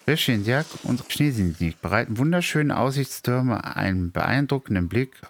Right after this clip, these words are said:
auf das gesamte Umland und das Mittelmeer. Auf dem Berg führt eine Schotterstraße, die nicht nur Mountainbikern lieben. Zu wärmerer Jahreszeit zeigt sich das Platak-Skigebiet und der Nationalpark Rešnjak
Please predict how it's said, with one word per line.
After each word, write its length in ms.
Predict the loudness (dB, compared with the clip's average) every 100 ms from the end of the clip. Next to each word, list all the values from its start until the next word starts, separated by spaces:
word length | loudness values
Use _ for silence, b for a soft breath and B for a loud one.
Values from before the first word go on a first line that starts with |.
| -8
auf 180 | -8 -4
das 240 | -6 -4
gesamte 440 | -4 0 0 0
Umland 520 | 0 2 2 0 -2 -4
und 220 | -4 -2
das 180 | -2 -2
Mittelmeer. 500 | -2 -2 -2 -2 -4 -10 -20 -20 _ _ _ _ _ _ _ _ _ _ _ _ _
Auf 160 | -4 0
dem 160 | 2 2
Berg 260 | 2 0
führt 280 | -2 -2 0
eine 260 | 0 0 0
Schotterstraße, 1000 | 0 -2 0 -2 0 0 0 0 -2 -2 -6 _ -20 -2
die 80 | 0
nicht 260 | 0 0
nur 160 | 0 2
Mountainbikern 760 | 2 0 0 2 0 2 0 2
lieben. 400 | 2 0 -2 -6 _ _ _
Zu 160 | -2
wärmerer 480 | 2 2 2 2 2
Jahreszeit 680 | 2 2 0 -2 0 0 0 -4 _ _ -20 -20 -20 -16
zeigt 280 | 0 0 0
sich 140 | -4
das 180 | -2 -4
Platak-Skigebiet 1000 | 0 0 0 -2 -2 -2 -2 0 0 0
und 200 | -4 -2
der 80 | 0
Nationalpark 800 | 0 0 0 0 0 -2 -2 -2
Rešnjak 580 | -2 0 0 2 0